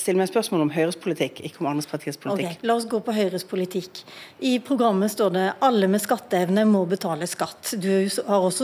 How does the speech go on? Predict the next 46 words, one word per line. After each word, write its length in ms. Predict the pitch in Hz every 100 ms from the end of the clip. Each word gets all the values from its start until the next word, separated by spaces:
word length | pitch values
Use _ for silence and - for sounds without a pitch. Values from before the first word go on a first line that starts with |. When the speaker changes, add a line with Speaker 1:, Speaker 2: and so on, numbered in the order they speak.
| 262
Speaker 2:
skrevet 300 | 214 180 190
i 20 |
boka, 380 | 185 180 - 220
for 140 | 226
å 60 | 208
snakke 180 | 208 -
om 80 | 196
den 160 | 190
for 160 | 180 202
siste 400 | - - - 202
gang, 300 | 208 262 330 - - - - -
at, 280 | 226 - 240
eh, 80 | 233
under 260 | 240 226 220
din 160 | 226 220
ledelse 440 | 214 185 170 196 185
skal 300 | - 190 196
du 80 | 214 - - - - -
ikke, 400 | 302 - - 214 233 - -
eh, 240 | 233 214 208
skal 180 | 247 233
Høyre 240 | 226 196 220
ikke 380 | - - 202 202
med 160 | 196
i 80 | 190
en 140 | 196
regjering 320 | 220 196 170 175
som 160 | 185
aksepterer 640 | 175 - 202 - 185 160 180
at 80 | -
folk 300 | 185 165 -
kan 160 | 185
bli 80 | 185 180
nullskattytere. 960 | 170 - 190 175 190 170 - 180 202 196 - - - -
Er 100 | -
det 140 | 254 247
en 160 | 226
garanti 460 | 214 220 240 - 208
du 80 | 214
ønsker 400 | 220 208 - 220
å 20 | 220
gjenta? 400 | 185 175 285 440 - - - - - -
Speaker 1:
Ja, 360 | 208 185 208 359 - - -
hvis 220 | 220 226 -
du 60 | 196
har 380 | 240 214 -